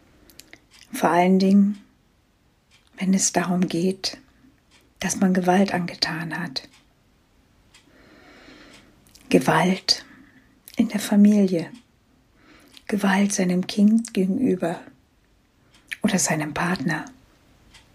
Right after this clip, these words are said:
Gewalt bringt uns dazu, dass wir später in unserem Leben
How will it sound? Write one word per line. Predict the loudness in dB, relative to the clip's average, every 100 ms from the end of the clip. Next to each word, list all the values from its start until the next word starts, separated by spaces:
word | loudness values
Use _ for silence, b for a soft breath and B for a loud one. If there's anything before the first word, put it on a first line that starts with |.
| _ _ B B B B B B B B B B _ _ _ _ _ _ -20 _ 0
Gewalt | 2 4 4 4 2 -2 -6 -10 B B B _ _ _ _ _
bringt | 0 2 2 2
uns | -2 -2
dazu, | -4 -4 -2 -2 0 0 -2 -4 -8
dass | -4 -4 -2
wir | -4
später | -2 0 0 0
in | -2
unserem | -2 -4 -4 -4
Leben | -2 -2 -4 -6 -8